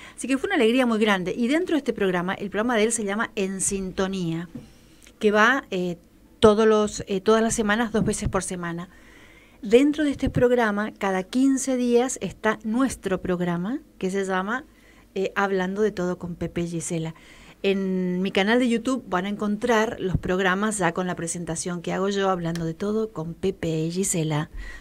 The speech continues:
por E W T. Bueno, hago toda la presentación ahí para que quede, eh, un,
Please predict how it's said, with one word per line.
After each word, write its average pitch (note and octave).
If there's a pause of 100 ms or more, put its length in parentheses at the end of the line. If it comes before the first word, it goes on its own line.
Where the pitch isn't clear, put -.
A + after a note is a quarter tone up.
(160)
por D3+ (140)
E F#3+
W E3+
T. F3+
Bueno, E3
hago F3
toda E3+
la E3
presentación E3+
ahí A3+ (1120)
para F#3+
que G3
quede, F#3+
eh, E3
un, F3